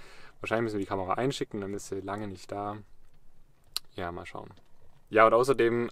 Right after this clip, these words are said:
reisen wir gerade nicht mehr so extrem viel. Wir sind jetzt eher um Squamish rum und klettern viel und, ähm,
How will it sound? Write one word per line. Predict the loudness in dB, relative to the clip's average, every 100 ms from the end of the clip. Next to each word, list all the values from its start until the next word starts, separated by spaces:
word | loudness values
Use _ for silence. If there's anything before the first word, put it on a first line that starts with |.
| -8 -10
reisen | 2 6 6 4
wir | 2 2
gerade | 2 0
nicht | -2 -6 -4
mehr | -2 -2 -4
so | -8
extrem | -10 -6 0 0 0
viel. | -2 -2
Wir |
sind | -2 -4
jetzt | -4 -2
eher | 0 0
um | -2
Squamish | -4 -2 -2 -4
rum | -6
und | -6
klettern | -4 -4 -4
viel | -6 -4 2 2 0 -8 -18 -18 -18 -20 -12
und, | -4 -2 -4 -2
ähm, | -2 -2 -4 -6 -6 -8